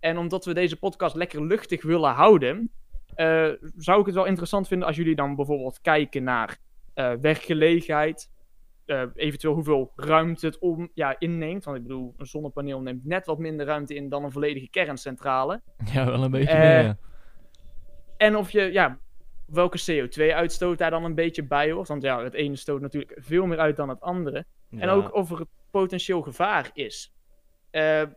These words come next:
Speaker 1: hieruit laat ik eigenlijk een beetje de kosten die het, ja, die het gaat kosten.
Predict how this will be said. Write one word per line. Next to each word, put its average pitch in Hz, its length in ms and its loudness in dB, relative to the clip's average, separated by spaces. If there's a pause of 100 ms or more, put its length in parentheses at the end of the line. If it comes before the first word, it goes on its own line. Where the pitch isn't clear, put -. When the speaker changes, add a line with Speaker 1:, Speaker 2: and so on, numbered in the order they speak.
Speaker 1:
hieruit 185 460 0
laat 214 320 2
ik 220 80 -4
eigenlijk 190 400 4
een 180 120 0
beetje 170 400 4
de 139 200 -6
kosten 202 480 0
die 202 160 -6
het, 196 220 -10
ja, 143 240 -6 (420)
die 160 100 -8
het 151 120 -6
gaat 160 200 0
kosten. 196 520 -2